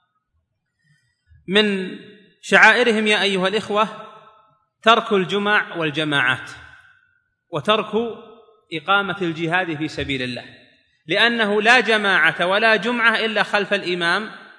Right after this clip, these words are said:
المعصوم، ولا إمام معصوم فلا تقام الجمعة ولا الجماعة ولا الجهاد. كان منهم في، في السابق طائفة يسمون بالخشبية،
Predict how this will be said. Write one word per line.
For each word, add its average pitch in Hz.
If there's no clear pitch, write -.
المعصوم، 202
ولا 240
إمام 233
معصوم 202
فلا 214
تقام 208
الجمعة 180
ولا 196
الجماعة 208
ولا 208
الجهاد. 156
كان 254
منهم 240
في، 214
في -
السابق 220
طائفة 226
يسمون 208
بالخشبية، 185